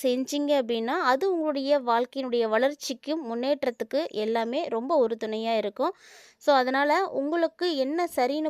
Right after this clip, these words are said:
படுதோ அதை செய்யுங்க. இந்த காலகட்டங்கள்ல நல்லது கெட்டதை வந்து பகுத்தாய்வு செய்து நீங்க வந்து நடந்துக்கணும்.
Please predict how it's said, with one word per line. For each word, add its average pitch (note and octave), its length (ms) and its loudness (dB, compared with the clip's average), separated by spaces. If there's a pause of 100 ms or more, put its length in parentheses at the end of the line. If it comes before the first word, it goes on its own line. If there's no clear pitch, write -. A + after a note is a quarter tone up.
படுதோ B3 380 2
அதை A3 320 -8
செய்யுங்க. G#3+ 300 -4 (600)
இந்த B3+ 280 2
காலகட்டங்கள்ல D4 760 2
நல்லது D4 500 0
கெட்டதை B3 300 0
வந்து B3+ 280 -6
பகுத்தாய்வு C#4+ 560 0
செய்து B3+ 340 -2
நீங்க A#3 200 -6
வந்து A3 200 -4
நடந்துக்கணும். G#3+ 600 -6